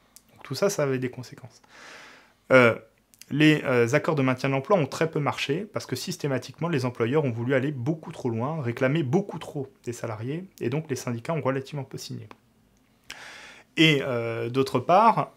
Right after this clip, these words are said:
euh, quand on mettait en place un accord de maintien de l'emploi, euh, il y avait des obligations aussi de la part de l'employeur. Donc, c'est-à-dire qu'il fallait pas d'augmentation, il fallait que les, l'effort soit, soit partagé sur toute la, sur toute l'entreprise. Et c'est là qu'arrivent aujourd'hui les accords en faveur de l'emploi.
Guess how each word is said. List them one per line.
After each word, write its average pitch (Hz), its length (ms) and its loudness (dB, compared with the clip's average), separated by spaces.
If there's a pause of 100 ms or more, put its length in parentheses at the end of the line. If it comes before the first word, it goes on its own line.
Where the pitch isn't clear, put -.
(140)
euh, 123 260 -4
quand 147 240 -6
on 156 40 -2
mettait 151 260 -2
en 135 140 2
place - 320 -2
un 127 100 2
accord 127 220 0
de 120 80 -4
maintien 113 300 -6
de 110 40 -6
l'emploi, 156 440 -8 (600)
euh, 123 200 4
il 147 100 -6
y 143 60 4
avait 156 160 6
des 151 200 0
obligations 131 500 0
aussi 139 260 -4
de 160 60 -2
la 139 80 4
part 147 160 0
de 123 80 -4
l'employeur. 117 540 -8 (180)
Donc, 107 160 -12
c'est-à-dire 120 340 -6
qu'il - 140 -14
fallait - 180 -4
pas - 160 -4
d'augmentation, 110 600 -6
il 175 60 -2
fallait 143 200 4
que 156 100 0
les, 151 140 0 (100)
l'effort 175 460 2
soit, 139 380 4
soit 143 200 -2
partagé 143 420 2
sur 143 180 -8
toute - 160 -16
la, 123 60 -8
sur - 360 -8
toute 175 180 -8
l'entreprise. - 520 -10 (800)
Et 143 80 4
c'est 165 160 2
là 165 320 8
qu'arrivent 196 480 2
aujourd'hui 143 640 2 (280)
les 131 260 6
accords 139 240 4
en 123 80 0
faveur 131 260 -2
de 123 80 -4
l'emploi. - 400 -10